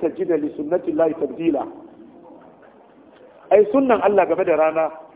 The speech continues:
shine ya kullo a ina? Ya faɗi ina? Yamma.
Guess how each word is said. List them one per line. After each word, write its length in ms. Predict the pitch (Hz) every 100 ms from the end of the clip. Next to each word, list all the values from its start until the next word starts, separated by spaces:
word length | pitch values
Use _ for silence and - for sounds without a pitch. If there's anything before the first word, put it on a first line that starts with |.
| - - _ - -
shine 180 | - 202
ya 80 | 180
kullo 260 | 175 208 214
a 100 | 175
ina? 180 | 165 143 - - - - - - - - - - - _ _ _ _
Ya 100 | 147
faɗi 300 | 160 208 190
ina? 160 | 165 160 - - - - - -
Yamma. 380 | 160 135 123